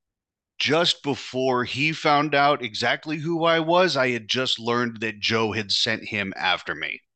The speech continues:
So when I heard his boots clacking up, I said, "Oh, shit." And he goes, he comes up the stairs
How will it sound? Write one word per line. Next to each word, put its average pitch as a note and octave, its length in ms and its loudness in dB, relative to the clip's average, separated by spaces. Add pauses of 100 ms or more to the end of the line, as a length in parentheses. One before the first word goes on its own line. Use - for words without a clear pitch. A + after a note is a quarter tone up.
(1400)
So - 200 2
when A#2+ 120 2
I D#3 160 2
heard D3+ 260 2
his C3+ 240 0
boots B2 720 0 (1300)
clacking C#3+ 460 2
up, C3 300 2 (800)
I A2+ 200 -10
said, F#2+ 260 -8
"Oh, G#2+ 400 -6
shit." F2 460 -4 (1400)
And A#2+ 120 -12
he B2+ 180 -4
goes, F2 640 -6 (240)
he C3+ 100 -6
comes C3+ 280 0
up C3+ 100 -2
the - 60 -4
stairs A2+ 420 0